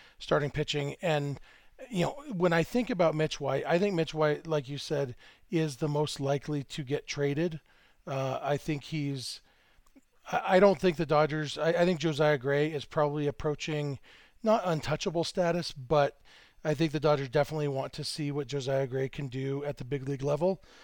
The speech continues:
Uh, and so Mitch White is definitely one of those guys, I think, who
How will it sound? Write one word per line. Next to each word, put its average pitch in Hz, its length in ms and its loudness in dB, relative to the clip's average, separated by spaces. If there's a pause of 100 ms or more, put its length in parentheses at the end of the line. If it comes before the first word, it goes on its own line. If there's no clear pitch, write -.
(340)
Uh, 151 260 2
and 147 420 0
so 139 520 0 (920)
Mitch 160 300 2
White 143 360 0
is 139 200 -4
definitely 151 360 -2
one 147 80 -2
of 139 60 -2
those 135 160 -2
guys, 139 280 0
I 143 80 0
think, 139 280 -8
who 139 300 -4